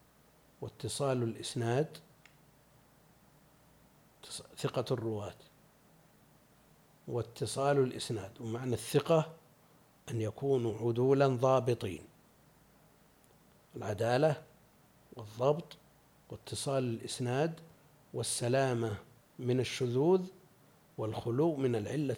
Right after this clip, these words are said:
القادحة. خمسة، إذا توافرت هذه الشروط بأن كان الرواة ثقات عدولا ضابطين، واتصل الإسناد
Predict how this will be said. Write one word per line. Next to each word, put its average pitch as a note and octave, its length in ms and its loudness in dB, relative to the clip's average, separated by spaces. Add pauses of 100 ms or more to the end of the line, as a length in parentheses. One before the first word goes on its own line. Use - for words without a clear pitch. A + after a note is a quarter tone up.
القادحة. - 600 -10 (680)
خمسة، - 400 0 (1300)
إذا A2+ 160 2
توافرت D#3 600 6
هذه D3 220 6
الشروط A2+ 520 -2
بأن C3+ 220 2
كان D#3 220 2
الرواة B2 520 2 (840)
ثقات - 480 -2 (960)
عدولا C#3+ 480 6
ضابطين، A#2+ 640 2 (1200)
واتصل C#3+ 480 4
الإسناد C3 680 2